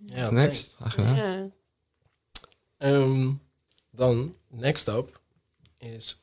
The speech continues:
Speaker 1: Annemiek.
Speaker 3: Oh.
Speaker 1: En jij hebt iets anders meegenomen vandaag.
Speaker 3: Ja, dat klopt. Ja,
Speaker 1: Mhm.
Speaker 3: ik heb een stukje proza meegenomen vandaag. En, ehm,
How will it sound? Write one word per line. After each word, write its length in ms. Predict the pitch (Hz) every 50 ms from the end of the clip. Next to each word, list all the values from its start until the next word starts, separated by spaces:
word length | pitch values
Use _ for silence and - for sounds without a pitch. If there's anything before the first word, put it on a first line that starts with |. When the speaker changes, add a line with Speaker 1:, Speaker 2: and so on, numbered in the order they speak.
| _ -
Speaker 1:
Annemiek. 540 | 131 123 110 120 135 123 117 - - _ _ _ _ - - -
Speaker 3:
Oh. 360 | - 143 147 135 117 117 - - - - _
Speaker 1:
En 280 | - 117 117 117 120 117
jij 240 | 117 123 127 143 143
hebt 260 | 117 104 98 - - - -
iets 280 | 117 101 - - -
anders 320 | - 143 156 156 113 104 104
meegenomen 520 | 107 104 107 107 - 113 117 107 107 107
vandaag. 500 | 107 104 101 104 98 98 110 131 - - -
Speaker 3:
Ja, 540 | 196 180 175 196 240 247 170 160 175 170 - _ _ _ _ _ _ _ _ _ _ _ _ _
dat 180 | - - 170 -
klopt. 680 | - - 240 285 285 185 151 - - - - - - - - - - - - -
Ja, 280 | - 226 254 214 170 139
Speaker 1:
Mhm. 140 | 117 113
Speaker 3:
ik 100 | 220 143
heb 180 | - 226 214 165
een 100 | 202 190
stukje 340 | - - 185 185 185 - 170
proza 560 | - - 175 190 220 240 185 165 160 160 170
meegenomen 640 | 170 160 160 170 151 - - 165 160 160 160 156
vandaag. 640 | 143 - 165 160 160 156 170 196 262 - - - _ _ _ _ _ _ _ _ _ _ _ _
En, 180 | - 180 180 170 175 170
ehm, 440 | 170 170 170 170 170 170 165 165 165